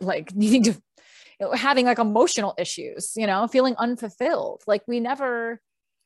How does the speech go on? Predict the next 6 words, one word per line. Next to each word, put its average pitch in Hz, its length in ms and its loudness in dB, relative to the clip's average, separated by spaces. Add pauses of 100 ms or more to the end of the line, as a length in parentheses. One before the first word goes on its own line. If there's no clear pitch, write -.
(1040)
<sighs> - 360 -16
we 202 60 -12
never 214 180 -10
get 220 240 -6
there. - 400 -8
And 226 260 -2